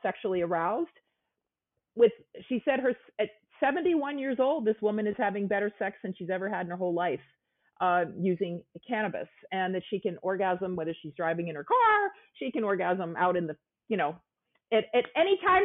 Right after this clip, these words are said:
she wants, basically. So I, I, I think orgasm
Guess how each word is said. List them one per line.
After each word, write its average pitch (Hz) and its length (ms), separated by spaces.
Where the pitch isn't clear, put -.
she 359 100
wants, 247 360
basically. 190 580
So 226 340
I, - 320
I, 247 200
I 262 60
think 403 280
orgasm 240 1000